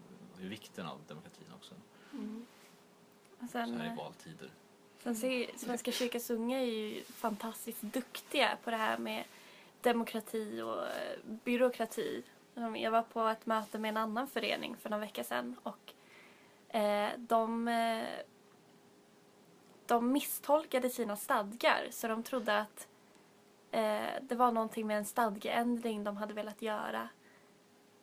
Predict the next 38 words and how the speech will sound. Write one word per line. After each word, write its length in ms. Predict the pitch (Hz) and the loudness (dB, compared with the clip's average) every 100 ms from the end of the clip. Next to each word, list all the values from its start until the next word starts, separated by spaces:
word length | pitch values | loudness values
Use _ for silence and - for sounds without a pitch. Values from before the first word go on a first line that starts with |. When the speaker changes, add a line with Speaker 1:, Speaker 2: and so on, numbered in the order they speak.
| - - | -12 2
Speaker 3:
Och 100 | 240 | 4
genom 320 | 240 233 226 | 6 6 6
att 120 | 220 | 4
jag 220 | 233 262 | 8 8
var 100 | 285 | 8
där 360 | 220 190 226 - | 8 8 8 4
och 140 | 214 | 0
kunde 200 | - 220 | -2 -4
säga 160 | 214 208 | 0 0
att, 80 | 208 | 2
"Men 200 | 220 226 | 2 0
så 120 | - | 2
här 260 | 220 339 302 | 6 6 4
står 280 | - 311 | 0 0
det 60 | 262 | 0
faktiskt 320 | - - 233 | 0 -6 -6
i 60 | 220 | -6
stadgarna", 560 | - 220 226 269 233 247 - - - - - - | 0 0 2 2 2 -2 -14 -20 -20 -20 -18 -4
eh, 320 | - - - | -2 0 -2
så 420 | - 226 220 214 - - - - | 4 6 8 6 4 -2 -14 -6
lyckades 440 | 233 233 214 214 | -2 0 0 2
jag, 280 | 220 208 - - - | 4 4 2 -6 -12
eh, 80 | 247 - - 240 - | -8 -8 -8 -12 -8
få 220 | - 233 | -2 2
dem 180 | 220 214 | 2 2
att 280 | 208 - - | 0 -4 -8
inte 480 | - 240 214 - 339 | -2 0 0 6 6
kalla 340 | - 233 202 214 | 6 4 4 2
till 200 | - 208 | -4 -6
först 320 | 254 - - | -6 -4 0
ett 120 | 226 | 0
extra 300 | 220 - - | 0 -4 -4
årsmöte 340 | 220 - - | -4 -6 -6
och 60 | 226 | -4
sen 200 | - 208 | -2 -4
ett 120 | 202 | -4
ordinarie 480 | 208 214 262 254 220 | -4 0 2 2 0
årsmöte, 520 | 226 - - 240 - | -4 -6 -8 -8 -10